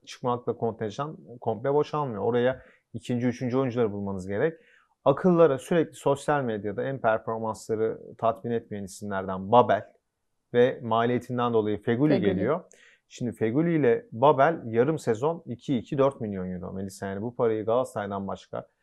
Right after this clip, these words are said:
Speaker 2: Evet.
Speaker 1: hiçbir Avrupa kulübünün Babel ve Feguli vereceğini düşünmüyorum. O yüzden benim istihbaratlarım Gustavo Asunsao'dan sonra ayrılacak ismin Luyendam olduğunu söylüyor. Şimdi doğal olarak kafalar karışabilir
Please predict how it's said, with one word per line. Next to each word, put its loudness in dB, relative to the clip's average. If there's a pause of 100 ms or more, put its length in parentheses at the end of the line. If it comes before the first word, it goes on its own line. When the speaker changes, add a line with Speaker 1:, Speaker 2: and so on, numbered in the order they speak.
(180)
Speaker 2:
Evet. -12
Speaker 1:
hiçbir 0
Avrupa 4
kulübünün -6
Babel 2
ve -2
Feguli -2
vereceğini -4
düşünmüyorum. -4 (140)
O 2
yüzden -2 (260)
benim -2
istihbaratlarım -2 (500)
Gustavo 6
Asunsao'dan 2
sonra -4
ayrılacak 2
ismin -12 (100)
Luyendam 0
olduğunu -4
söylüyor. 0
Şimdi -10
doğal 4
olarak 4
kafalar 0
karışabilir -2